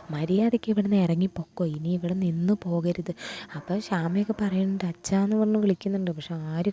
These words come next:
കേൾക്കാൻ? രാഘവക്കുറുപ്പ് നല്ല ദേഷ്യം വന്നു. "നീ അവരെ ജീവിക്കാൻ അനുവദിച്ചിട്ടില്ല. നിൻ്റെ സ്വഭാവം ഭയങ്കര മോശമാണ്.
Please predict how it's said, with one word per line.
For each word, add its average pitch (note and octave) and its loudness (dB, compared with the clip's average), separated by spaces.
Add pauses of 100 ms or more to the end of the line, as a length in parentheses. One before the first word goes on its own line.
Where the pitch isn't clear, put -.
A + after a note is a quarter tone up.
കേൾക്കാൻ? F#3 0 (400)
രാഘവക്കുറുപ്പ് D#3+ -2
നല്ല F3 2
ദേഷ്യം G3+ -2
വന്നു. F#3+ -2
"നീ D3 -2
അവരെ D#3+ 0
ജീവിക്കാൻ D#3+ -2
അനുവദിച്ചിട്ടില്ല. F3+ 0
നിൻ്റെ D3+ -4
സ്വഭാവം D3+ -12
ഭയങ്കര F#3+ -4
മോശമാണ്. F#3 -6